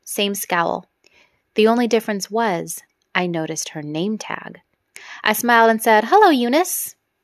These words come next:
and then told her what I wanted. Well, <laughs> she forgot the scale, piled on the ham, gave me three leaves of lettuce, and heaped on the potato chips until they fell off the plate.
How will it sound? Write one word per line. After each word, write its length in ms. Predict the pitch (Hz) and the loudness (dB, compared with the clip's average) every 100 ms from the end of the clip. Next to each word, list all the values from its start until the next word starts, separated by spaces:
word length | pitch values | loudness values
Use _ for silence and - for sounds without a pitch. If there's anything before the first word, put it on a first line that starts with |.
| _ _ | _ _
and 160 | 202 190 | -4 -2
then 120 | 185 | -2
told 240 | - 185 | 0 0
her 100 | 185 | 0
what 160 | 170 170 | -2 0
I 80 | 165 | 0
wanted. 460 | 170 180 175 170 - _ _ _ _ | 0 -4 -4 -10 -18 _ _ _ _
Well, 360 | 175 185 180 - - _ _ - | 0 2 2 0 -12 _ _ -2
<laughs> 440 | 370 381 349 277 | 0 2 2 0
she 340 | - - 254 247 | -2 0 2 2
forgot 720 | - 143 156 180 180 202 - | -2 -4 -2 2 4 2 0
the 100 | 180 | -4
scale, 720 | - 185 226 185 139 160 - _ | -4 0 4 4 4 0 -4 _
piled 540 | - 302 339 381 320 269 | 0 4 6 8 6 6
on 220 | 262 240 | 4 2
the 100 | 220 | 0
ham, 560 | 208 247 220 175 175 226 - - 220 | 0 0 2 0 -2 -6 -14 -4 4
gave 200 | 247 254 | 4 6
me 160 | 254 | 2
three 520 | 240 - 240 247 320 | 2 -2 0 2 4
leaves 340 | 311 277 254 240 | 4 2 0 -2
of 140 | 202 | 2
lettuce, 380 | 202 208 180 180 | 4 4 4 2
and 160 | 214 196 | -2 -4
heaped 720 | 185 - - 359 339 330 - | -6 -14 -2 4 4 4 -2
on 200 | 214 214 | 0 2
the 80 | 190 | 0
potato 420 | 196 - 214 190 | -2 0 2 2
chips 320 | 175 180 175 | 2 -2 -2
until 260 | 214 214 247 | -6 -2 0
they 120 | 233 | 2
fell 340 | 226 - 285 285 | 0 2 4 6
off 240 | 294 - | 4 0
the 100 | 208 | -2
plate. 720 | - _ 320 330 - - - | -4 _ -4 -4 -6 -6 -6